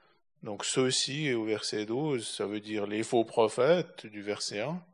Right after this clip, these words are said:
c'est ceux-ci, je pense, qui revient à ce premier verset, ben, ceux-ci, ils,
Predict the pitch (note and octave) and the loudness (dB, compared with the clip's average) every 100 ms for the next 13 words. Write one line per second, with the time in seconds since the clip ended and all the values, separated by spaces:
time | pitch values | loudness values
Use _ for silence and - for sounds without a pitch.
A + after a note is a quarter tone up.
0 | _ _ _ _ _ _ - G#2+ - A2+ | _ _ _ _ _ _ -16 -12 -8 -4
1 | A2 - A#2+ A#2 - G#2+ G2 - G#2 G2+ | -4 -4 -4 -6 -6 -8 -8 -8 -8 -8
2 | G2+ G#2 G2 G2 F#2+ G2 G#2 A2+ A2 - | -8 -6 -6 -6 -10 -14 -16 -16 -14 -14
3 | - - G2+ G#2 G2+ G2+ G#2 - C#3 D3+ | -16 -14 -10 -6 -4 -4 -4 -4 -2 -2
4 | - - - - - - _ _ _ _ | -6 -20 -20 -20 -20 -20 _ _ _ _
5 | _ _ _ _ - A2 G2+ - B2+ - | _ _ _ _ -10 -6 -4 -2 -2 0
6 | - - D3 | -2 -2 -4